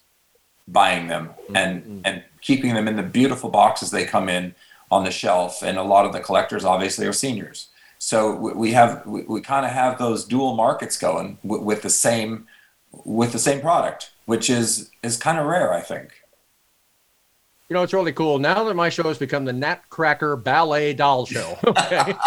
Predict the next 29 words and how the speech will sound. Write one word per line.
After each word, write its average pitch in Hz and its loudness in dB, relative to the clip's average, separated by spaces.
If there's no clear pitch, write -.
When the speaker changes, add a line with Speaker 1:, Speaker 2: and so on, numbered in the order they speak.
Speaker 2:
I 214 -2
think 285 -2
what 254 2
you 269 0
guys 262 0
have 254 0
to 214 -2
do 214 0
is 180 2
you - -2
have 262 0
to 214 0
put 226 -2
out 214 0
your 170 -6
contact 180 0
information 151 0
'cause 143 -2
we're 151 -4
moving 156 2
to 147 -2
the 135 2
end 127 0
of 113 -8
the 113 -10
show. 107 -10
Go 156 0
ahead, 139 2
Mark. 101 -6